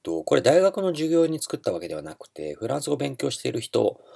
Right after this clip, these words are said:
向けに、まあ、公開しているフランス語の文法などに関するビデオを集めたチャンネルがありますと。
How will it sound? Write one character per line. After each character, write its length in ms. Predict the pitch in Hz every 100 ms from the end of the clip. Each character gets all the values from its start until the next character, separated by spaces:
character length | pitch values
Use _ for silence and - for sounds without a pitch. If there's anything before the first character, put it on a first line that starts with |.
| - - -
向 160 | 104
け 180 | - 104
に、 340 | 98 98 95 -
ま 200 | 101 85
あ、 40 | -
公 260 | 95 87
開 200 | 87 80
し 120 | -
て 100 | -
い 160 | 73 82
る 220 | 127 151
フ 120 | 123
ラ 120 | 110 104
ン 40 |
ス 60 | 95
語 80 |
の 100 | 101
文 300 | 87 104 147
法 300 | 147 151 139
な 100 | 143
ど 80 | 131
に 140 | 113 104
関 240 | 101 98
す 160 | - 151
る 200 | 151 - - - - -
ビ 200 | 101 92
デ 100 | 85
オ 80 |
を 140 | 90 82
集 120 | -
め 100 | 78
た 100 | 73
チ 120 | -
ャ 60 | 80
ン 60 | 73
ネ 80 |
ル 120 | 87 113
が 60 |
あ 60 | 58
り 80 | 60
ま 100 | -
す 120 |
と。 80 | -